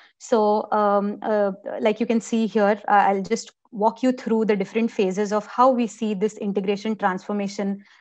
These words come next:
happening here at Scania and how the A P I management platform has helped us to take this a few steps further.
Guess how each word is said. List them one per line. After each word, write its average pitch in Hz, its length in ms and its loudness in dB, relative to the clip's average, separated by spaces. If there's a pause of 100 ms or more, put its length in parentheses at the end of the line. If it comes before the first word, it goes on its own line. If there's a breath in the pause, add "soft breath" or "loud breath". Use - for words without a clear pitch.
happening 214 420 2
here 208 120 0
at 202 220 2
Scania 185 360 -6
and 202 180 -4
how 233 260 2
the 240 180 0
A 202 40 0
P 208 140 -2
I 214 80 -2
management 196 500 -4
platform 202 440 -2
has 254 180 -2
helped 208 340 -2
us 170 220 -2 (400 soft breath)
to 226 240 2 (140)
take 226 200 4
this 226 420 2
a - 40 -2
few 220 220 0
steps 202 340 -4
further. 170 460 -2